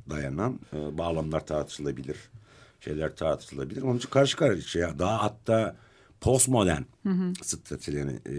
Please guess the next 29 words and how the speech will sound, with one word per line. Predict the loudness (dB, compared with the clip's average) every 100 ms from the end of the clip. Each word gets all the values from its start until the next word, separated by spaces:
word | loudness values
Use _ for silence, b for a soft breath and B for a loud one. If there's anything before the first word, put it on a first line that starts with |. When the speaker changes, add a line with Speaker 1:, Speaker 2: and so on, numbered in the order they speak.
| -6
Speaker 1:
ironi, | -4 -2 0 2 0 -2 -4
pastiş, | -6 -6 -4 -4 -4 -14 -18
sinizm, | -14 -8 -4 -4 -2 -2 -4 -8 -10
parodi | -4 -4 -4 -6 -8 -10 _ b b b b
gibi | -8 -2 0
ya | 0 0
da | -2 -4 _ _ _ _ _
en | -2
önemlisi | -2 -2 0
de | 0
kavramsal | 0 2 2 6 4
sanat | 4 2 0
ağırlıklı | -6 -6 -6 -10 -4
Speaker 2:
Hı | 0
hı. | 0 0 -4 -8
Speaker 1:
olması | -6 -4 -4 -6 -6 -12 b b b _
yönleriyle | -4 -2 0 2 4 4 2 0
şeyden | 0 0 2 4
ayrılıyor | 6 6 8 6 6
Speaker 2:
Hı. | 0 -2 -2
Speaker 1:
o | -2 -6 -12 -12
çağdaş. | -8 -6 -8 -12 -16 b b b b b b b b _ -8
Yani | -6 -6
çağdaş | -4 -2 2 2 2
sanat | 2 0 0 -4
dediğimizde | -2 0 -2
Türkiye'de | -2 -2 -2 0 0 0
hani | 0 -2
Türkiye | -4 -4 -2